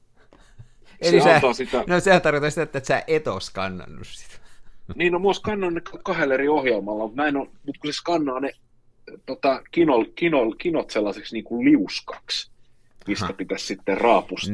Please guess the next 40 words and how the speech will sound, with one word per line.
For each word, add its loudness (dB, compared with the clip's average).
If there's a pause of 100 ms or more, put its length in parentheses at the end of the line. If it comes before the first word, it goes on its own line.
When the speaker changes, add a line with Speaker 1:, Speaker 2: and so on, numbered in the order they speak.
Speaker 1:
Niin, 0
niin, 4
Speaker 2:
esiin -4
Speaker 1:
joo, 0
Speaker 2:
yksittäiset -6
Speaker 1:
joo. -6
Speaker 2:
ruudut, 0
ja -2 (480)
mä 4
en 2
oo 0
saanut -4
itsestäni -6
vielä 2
irti -2
sitä, -6
että -16 (300)
kun -12
tässä -10 (160)
on -10
tätä -4 (300)
niinku -8
rahatyöhommaa, -2
niin -10 (460)
mä 4
en 2
oo 0
viittinyt 4
ilmaiseksi 4
itselleni -8
vielä -6
tehdä -6
sitä, -8
että -8
mä -6
istun -4
alas 2
ja -12
rupean -2
raapimaan. 0